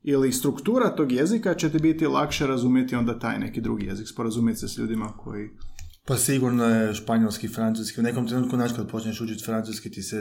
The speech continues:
Speaker 2: zaboravi španjolski, odnosno brkaju ti se i ti latinski jezici, kad
Speaker 1: Latinski,
Speaker 2: je ista
Speaker 1: da, da, da.
Speaker 2: grupa
Speaker 1: Mhm.
Speaker 2: jezika, sigurno je lako. Ja sad nisam,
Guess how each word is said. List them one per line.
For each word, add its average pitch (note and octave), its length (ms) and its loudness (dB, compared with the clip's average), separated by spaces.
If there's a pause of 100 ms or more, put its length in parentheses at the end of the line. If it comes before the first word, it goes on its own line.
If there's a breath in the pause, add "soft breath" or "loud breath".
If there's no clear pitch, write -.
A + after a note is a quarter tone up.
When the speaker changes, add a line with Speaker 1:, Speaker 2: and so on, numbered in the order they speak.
(180)
Speaker 2:
zaboravi G#2+ 540 -4
španjolski, A2 520 -6
odnosno A2 280 -2
brkaju G#2 420 -2
ti G2 120 -8
se G#2 200 -4
i G2+ 80 -6
ti A#2 120 0
latinski A2+ 480 0
jezici, A2 240 0
kad B2 100 0
Speaker 1:
Latinski, A2+ 240 0
Speaker 2:
je A#2 60 2
ista B2 100 2
Speaker 1:
da, A#2+ 60 4
da, G#2+ 60 0
da. A2 60 2
Speaker 2:
grupa A2+ 220 0
Speaker 1:
Mhm. A#2+ 100 4
Speaker 2:
jezika, B2 340 0
sigurno B2 360 0
je A#2 80 -2
lako. A#2+ 400 0 (320 loud breath)
Ja A#2 100 -2
sad B2 160 2
nisam, C3 460 2